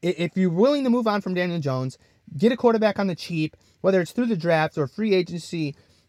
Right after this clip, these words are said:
somebody comes available, then maybe you could even trade Saquon, but you also wanna keep that contract, you know, decent to where it is tradable. It is a tradable contract, but i-, in Barkley's case,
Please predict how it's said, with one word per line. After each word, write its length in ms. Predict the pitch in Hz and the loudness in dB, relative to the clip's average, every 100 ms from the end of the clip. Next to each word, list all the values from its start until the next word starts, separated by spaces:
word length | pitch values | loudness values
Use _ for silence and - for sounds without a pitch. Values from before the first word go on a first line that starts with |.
| _ - | _ -14
somebody 380 | - 214 220 | 0 4 4
comes 240 | 226 202 190 | 2 0 0
available, 600 | 170 160 156 151 156 151 _ _ _ _ _ _ _ _ _ | 2 2 2 2 0 -2 _ _ _ _ _ _ _ _ _
then 200 | - 208 | 2 4
maybe 180 | 214 196 | 4 2
you 80 | 185 | -2
could 140 | 160 | -4
even 180 | 165 131 | -2 -4
trade 300 | - 208 214 | -2 0 0
Saquon, 400 | - 208 214 196 | 0 -2 0 0
but 120 | 175 | -2
you 140 | 160 202 | 0 0
also 240 | 208 - | -2 -2
wanna 320 | 202 196 180 165 | -2 -2 -2 -8
keep 220 | - 214 | -8 -4
that 260 | 202 185 165 | 0 -2 -2
contract, 640 | 202 214 214 190 165 151 _ _ _ _ _ - | -4 -6 -4 -2 -2 -6 _ _ _ _ _ -6
you 160 | 156 | -2
know, 160 | 151 127 | -2 -4
decent 580 | 127 202 254 - 185 151 _ _ - | 0 2 2 -2 -4 -6 _ _ -6
to 100 | 185 | -2
where 300 | 170 175 165 - _ _ | 0 0 -2 -10 _ _
it 140 | 175 | 0
is 180 | 220 262 | 2 0
tradable. 440 | - 143 123 98 - | 0 -2 -2 -10 -12
It 120 | 160 | -2
is 100 | 233 | -2
a 60 | 190 | -2
tradable 320 | 147 135 120 | -6 -6 -8
contract, 460 | 139 131 127 123 - | -8 -10 -10 -12 -6
but 160 | - 143 _ _ _ _ _ _ _ _ _ _ _ _ 180 | -4 -4 _ _ _ _ _ _ _ _ _ _ _ _ 2
i-, 40 | |
in 420 | 196 190 190 170 | 2 4 0 2
Barkley's 480 | 147 226 415 233 156 | 4 4 2 -4 -4
case, 500 | - 233 175 131 - | 4 4 4 0 -12